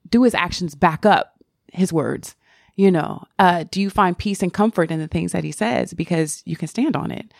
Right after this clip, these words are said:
Is he integrous? I think that there's a world where, I don't wanna say women have made it, I don't, I don't wanna say women have dropped the bar. I don't wanna say that men haven't risen to the occasion.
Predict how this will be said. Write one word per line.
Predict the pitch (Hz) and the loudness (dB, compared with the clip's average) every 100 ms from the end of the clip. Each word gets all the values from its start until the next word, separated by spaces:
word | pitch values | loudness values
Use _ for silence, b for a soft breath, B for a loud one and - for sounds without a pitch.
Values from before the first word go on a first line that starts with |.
| b - | b -4
Is | 208 | 0
he | 233 | 2
integrous? | 285 220 - - - b b - | 2 0 -6 -12 -20 b b -4
I | 294 | -2
think | 320 370 | 0 0
that | 453 - | 0 2
there's | 311 294 | 2 4
a | 277 | 2
world | 233 247 277 214 | 2 2 2 0
where, | 226 226 220 214 208 196 - _ _ _ - - - - | 0 4 6 6 4 2 -4 _ _ _ -20 -20 -10 -2
I | 220 | 0
don't | 262 | 0
wanna | 240 233 | 0 -2
say | - 214 196 | 2 2 2
women | 180 165 202 214 | 0 -2 0 2
have | 214 196 | 2 2
made | 185 185 185 | 2 0 2
it, | 185 180 175 - - - | 0 0 -2 -8 -10 -6
I | - | -2
don't, | 190 - | 0 2
I | |
don't | 233 | 2
wanna | 247 | 0
say | 220 170 | 0 -2
women | 175 196 | 0 0
have | 196 180 | 0 2
dropped | 190 - | 0 0
the | 180 | 2
bar. | 190 185 190 196 - b b b - | 6 6 6 2 -4 b b b -4
I | 185 | 2
don't | 214 | 2
wanna | 220 214 | 2 2
say | 208 | 2
that | 190 170 | 2 0
men | 190 190 | 0 2
haven't | 180 175 151 | 0 -2 -2
risen | 170 175 | -2 -2
to | 160 | -6
the | 160 156 | -6 -6
occasion. | 147 151 131 - 95 - | -4 -4 -4 -8 -10 -12